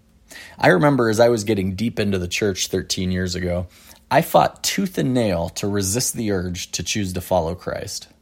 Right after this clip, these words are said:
For every spiritual experience I had that brought me closer to God,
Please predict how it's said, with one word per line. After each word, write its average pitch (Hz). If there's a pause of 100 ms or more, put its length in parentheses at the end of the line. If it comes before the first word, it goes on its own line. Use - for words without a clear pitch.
(440)
For 113
every 165
spiritual 156
experience 127
I 104
had 104
that 95
brought 90
me 92
closer 98
to 90
God, 90